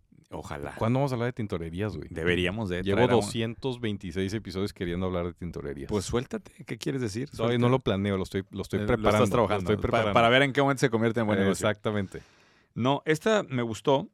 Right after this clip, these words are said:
Speaker 1: Hay una inteligencia artificial de la N cantidad de aplicaciones que hay
Speaker 2: Sí.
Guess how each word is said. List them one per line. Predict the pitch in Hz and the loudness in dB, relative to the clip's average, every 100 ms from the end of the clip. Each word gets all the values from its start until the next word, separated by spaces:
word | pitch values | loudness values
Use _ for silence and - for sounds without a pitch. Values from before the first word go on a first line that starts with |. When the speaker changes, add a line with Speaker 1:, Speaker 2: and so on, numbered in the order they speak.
| _ | _
Speaker 1:
Hay | 120 151 | -4 -2
una | 185 180 147 | 0 0 0
inteligencia | 110 110 104 117 117 | 0 -2 -2 -2 -4
artificial | 123 123 92 92 98 104 | -4 -6 -6 0 0 0
de | 95 82 78 | -2 -4 -6
la | 80 78 | -10 -8
N | 98 110 | -4 -2
cantidad | 95 87 | -2 -4
de | 98 | -6
aplicaciones | - - 90 - | -8 -8 -10 -10
que | 90 | -10
hay | |
Speaker 2:
Sí. | 101 | -8